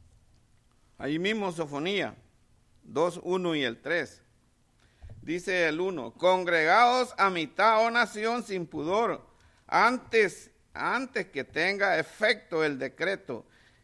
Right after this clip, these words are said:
y el día pase como el tamo, antes que venga sobre vosotros el furor de la ira de Jehová, antes que el día de la ira de Jehová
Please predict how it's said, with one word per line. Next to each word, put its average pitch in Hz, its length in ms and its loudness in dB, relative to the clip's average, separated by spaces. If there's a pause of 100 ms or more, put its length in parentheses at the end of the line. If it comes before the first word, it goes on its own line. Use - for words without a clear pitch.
(320)
y 196 200 2
el 175 180 6
día 226 500 2
pase 233 600 0
como 151 640 -6
el 123 260 -6
tamo, 196 560 0
antes 220 480 -6
que 151 160 -8
venga 202 400 0
sobre 165 360 -2
vosotros 247 840 -4
el 170 160 -2
furor 143 480 -2
de 185 100 -2
la 160 220 2
ira 226 600 -2
de 123 180 -10
Jehová, 127 720 -6
antes 220 500 -2
que 139 160 -12
el 131 160 -10
día 185 420 -2
de 147 140 -4
la 135 160 -2
ira 170 280 -4
de 147 140 -8
Jehová 151 560 -6